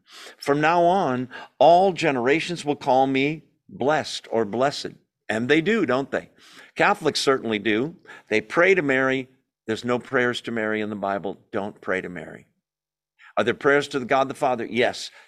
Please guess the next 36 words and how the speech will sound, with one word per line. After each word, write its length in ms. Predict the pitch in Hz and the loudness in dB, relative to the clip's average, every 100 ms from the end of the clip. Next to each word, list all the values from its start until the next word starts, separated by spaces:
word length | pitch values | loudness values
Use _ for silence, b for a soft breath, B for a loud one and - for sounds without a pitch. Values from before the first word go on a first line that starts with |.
| - | -4
To 100 | 127 104 _ | -4 -4 _
the 120 | 127 | 0
Holy 220 | 110 139 | 4 4
Spirit? 400 | 139 - 151 120 - | 2 -2 -2 -2 -4
Yes. 440 | 113 123 104 - - | 0 0 0 -12 -12
To 100 | 113 | -10
Jesus? 580 | 104 151 123 95 - - | -4 -4 -4 -8 -12 -4
Yes. 440 | 117 98 - - B B _ | 0 0 -2 -14 B B _
To 100 | 151 | -2
Mary? 420 | 147 165 147 101 - _ | 2 2 2 0 -8 _
No. 400 | 98 107 98 - _ _ _ _ _ - | -6 -4 -4 -6 _ _ _ _ _ -4
Don't 240 | 107 101 | -4 -4
pray 160 | 113 98 | -4 -4
to 80 | |
Mary. 280 | 92 87 76 _ _ | -4 -10 -14 _ _
Okay, 200 | 135 - - _ - | -4 -4 -10 _ -8
you 160 | 131 113 | 0 0
already 180 | 92 | 0
know 200 | 90 82 | -6 -8
this, 260 | 90 98 - | -8 -10 -8
right? 220 | 104 113 _ _ B B B B B B B B - | -8 -8 _ _ B B B B B B B B 2
Um, 380 | 123 123 120 - _ _ _ _ _ _ _ _ _ _ _ _ _ _ _ _ _ _ | 4 6 4 -4 _ _ _ _ _ _ _ _ _ _ _ _ _ _ _ _ _ _
four, 480 | - 202 190 127 131 | 2 6 8 6 4
verse 300 | 113 127 - | 2 0 0
forty-eight, 500 | 131 123 123 117 113 | 0 0 2 0 0
"He 300 | - - 143 | -6 0 0
has 180 | 123 - | 0 -2
been 180 | 107 | -4
mindful 380 | 117 127 139 147 | 0 0 0 -4
of 80 | 120 | -4
the 80 | 110 | -4
humble 220 | 131 131 | -2 -4
state 260 | - 131 117 | 0 0 0
of 60 | |
his 120 | 104 | -4
servant." 400 | - 151 160 180 | -2 0 0 -2